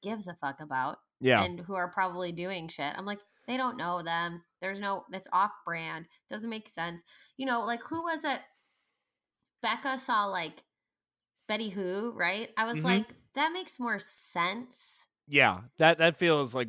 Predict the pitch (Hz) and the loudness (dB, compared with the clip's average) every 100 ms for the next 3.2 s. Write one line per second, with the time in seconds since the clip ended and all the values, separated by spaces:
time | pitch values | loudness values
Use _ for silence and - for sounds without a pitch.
0 | 104 120 117 101 104 95 98 - _ - | -4 -4 -2 -4 -8 -8 -10 -12 _ -20
1 | - _ - - - 247 226 247 214 220 | -20 _ -6 -4 0 0 0 -2 -2 -4
2 | 226 - 190 - - 190 170 120 - 175 | -4 -2 -4 -2 -6 -4 -2 -2 -4 -4
3 | 165 202 | -2 -4